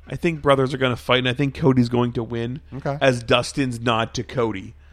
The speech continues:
Speaker 1: Like, "I'm done. I don't need to,"
Speaker 2: Yeah,
Speaker 1: you know,
Speaker 2: like,
Speaker 1: but,
Speaker 2: I,
Speaker 1: right,
Speaker 2: I,
Speaker 1: tip of
Speaker 2: I,
Speaker 1: the hat.
Speaker 2: I, I don't
Speaker 1: Hug his brother, little
Speaker 2: Yeah,
Speaker 1: moment.
Speaker 2: it,
Speaker 1: They're,
Speaker 2: it's
Speaker 1: they're crying. It's gonna be so
Speaker 2: Thi-, this
Speaker 1: emotional.
Speaker 2: could go, this
Speaker 1: Tim's
Speaker 2: could
Speaker 1: gonna
Speaker 2: go
Speaker 1: be jerking off. It's gonna be, it's gonna be crazy. Everybody's gonna have different emotions.
Speaker 2: It, it, this,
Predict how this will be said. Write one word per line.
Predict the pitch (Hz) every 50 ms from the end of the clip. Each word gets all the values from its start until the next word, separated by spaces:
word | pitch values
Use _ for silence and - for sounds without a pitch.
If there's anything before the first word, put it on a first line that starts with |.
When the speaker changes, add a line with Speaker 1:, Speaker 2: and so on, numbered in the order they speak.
| - - - -
Speaker 1:
Like, | 135 120 113 -
"I'm | 123 131 139 143 131
done. | 131 120 123 120
I | - 113 123
don't | 131 131 120 113
need | 113 107 101
to," | 110
Speaker 2:
Yeah, | 110 156 160 156
Speaker 1:
you | 135 -
know, | 110 - 113
Speaker 2:
like, | 113 117
Speaker 1:
but, | 123 127 117
Speaker 2:
I, | 127 123
Speaker 1:
right, | 120 120 120
Speaker 2:
I, | 151 156
Speaker 1:
tip | 156 143
of | 151 127
Speaker 2:
I, | 139 156
Speaker 1:
the | 156
hat. | - - 151 147 143 139 - -
Speaker 2:
I, | 127 143
I | 143
don't | 117 - 156 147 147 147 147 - - - 120
Speaker 1:
Hug | - - - 160 156 151
his | 156 147 135
brother, | 120 131 135 127 127 135 135 131 127 123 123
little | 135 131 127 135 135
Speaker 2:
Yeah, | 143 127 131 131
Speaker 1:
moment. | 131 131 131 127 123 117
Speaker 2:
it, | 127 -
Speaker 1:
They're, | - 135 123
Speaker 2:
it's | 113 - - 135
Speaker 1:
they're | 131 -
crying. | - 165 170 160 156 147 143 139 139 135
It's | 131 123
gonna | - 156 143 131
be | 123
so | 113 - 147 135
Speaker 2:
Thi-, | 131 131
this | 139 135 131 -
Speaker 1:
emotional. | 156 220 196
Speaker 2:
could | 151
go, | 185 151
this | 151 170 170
Speaker 1:
Tim's | - 156 151 139
Speaker 2:
could | 139
Speaker 1:
gonna | 147 143
Speaker 2:
go | 151
Speaker 1:
be | 120
jerking | 113 147 135 - 135 131 139
off. | 143 143 139 131 147
It's | 147 -
gonna | 196 190 180
be, | 160 151
it's | 147 135 151 135
gonna | 190 185
be | 165
crazy. | 113 104 - 127 127 117 107 127 135
Everybody's | 156 185 208 202
gonna | 185 190 180 165 -
have | 110 -
different | 151 151 147 143 135
emotions. | 117 113 117 117 - - 123 110 110
Speaker 2:
It, | 143 139 135
it, | 143 151 151 139 - - 147 139
this, | 127 165 175